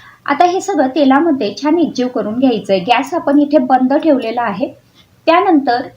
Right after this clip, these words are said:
एक मोठी वाटी मखाने मी इथे टाकून घेतले. आता हे मखाने आपल्याला ह्या मसाल्यामध्ये छान परतून घ्यायचे किंवा कोट करून घ्यायचे. त्यानंतर चवीपुरता मीठ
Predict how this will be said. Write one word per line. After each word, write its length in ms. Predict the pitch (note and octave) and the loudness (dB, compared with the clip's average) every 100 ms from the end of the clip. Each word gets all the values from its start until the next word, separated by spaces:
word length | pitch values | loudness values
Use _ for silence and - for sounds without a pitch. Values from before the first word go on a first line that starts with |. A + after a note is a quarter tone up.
| _ | _
एक 240 | - C4 E4 | -2 -2 2
मोठी 300 | D#4 C4+ F4 | 0 0 0
वाटी 300 | F4 - C4+ | 0 0 -2
मखाने 460 | C#4+ C4+ C#4 B3+ | -2 -2 0 2
मी 160 | D#4 D4 | 4 4
इथे 160 | C4 | 2
टाकून 360 | C4 A#3+ G3+ A3 | 0 -2 -4 -2
घेतले. 320 | C4 - D#3 - _ _ _ _ _ - - - | -2 -2 -8 -10 _ _ _ _ _ -20 -20 -6
आता 200 | C#4 E4+ | -2 0
हे 220 | E4+ G4+ | 0 2
मखाने 380 | D#4 C#4 D#4 E4 | 0 2 2 4
आपल्याला 460 | C#4 C4+ B3 G3+ | 2 2 2 2
ह्या 300 | F#3 G#3+ A#3+ | -2 -2 2
मसाल्यामध्ये 800 | C4+ C4+ - B3+ D4 E4 - F3 F3 | 4 4 4 2 4 2 0 -4 -6
छान 160 | C4 C#4+ F4+ _ - | -2 -2 -2 _ -2
परतून 360 | A3+ - B3+ | -2 0 4
घ्यायचे 340 | D4 A#3 F#3 D#3+ | 4 4 -2 -8
किंवा 360 | - - C4+ | -10 -6 -4
कोट 300 | E4+ C#4+ B3+ | -2 -4 -4
करून 320 | - G#3+ G#3+ | -4 -4 -4
घ्यायचे. 360 | B3 G#3 F3 - - _ _ _ _ - - - _ _ | -4 -4 -4 -10 -14 _ _ _ _ -20 -20 -20 _ _
त्यानंतर 420 | - F#4 G4+ C4+ C4 | 0 2 2 2 0
चवीपुरता 640 | C4+ C#4+ C4 C#4+ C#4+ D#4 | 0 2 2 2 0 4
मीठ 220 | C#4+ C#4 | 6 6